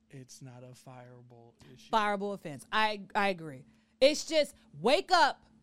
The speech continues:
Speaker 2: black folks. Stop giving the N-word pass
Speaker 1: Well,
Speaker 2: to
Speaker 1: n-,
Speaker 2: everybody.
Speaker 1: okay,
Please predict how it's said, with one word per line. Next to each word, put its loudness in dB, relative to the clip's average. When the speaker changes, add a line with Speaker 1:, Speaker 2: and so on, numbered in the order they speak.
Speaker 2:
black 0
folks. -2
Stop 2
giving -4
the -10
N-word -2
pass -2
Speaker 1:
Well, -10
Speaker 2:
to -8
Speaker 1:
n-, -10
Speaker 2:
everybody. -8
Speaker 1:
okay, -14